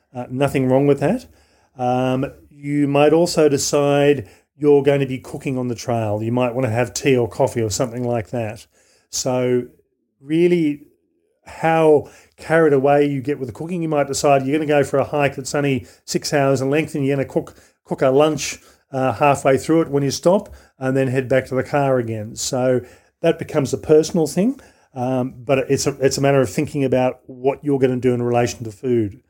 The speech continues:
Uh, do you need a spoon? Do you need a cup? Do you need a knife?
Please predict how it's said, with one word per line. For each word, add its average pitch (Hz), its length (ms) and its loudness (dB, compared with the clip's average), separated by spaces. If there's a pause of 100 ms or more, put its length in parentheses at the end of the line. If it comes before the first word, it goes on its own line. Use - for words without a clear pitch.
(520)
Uh, 120 120 -14 (180)
do 143 120 -2
you 147 140 2
need 143 160 6
a 135 60 2
spoon? 143 560 2
Do 131 120 0
you 127 120 2
need 127 160 2
a 123 80 0
cup? 135 400 -2 (280)
Do 131 120 -2
you 131 100 2
need 127 160 0
a 123 60 -2
knife? 156 420 0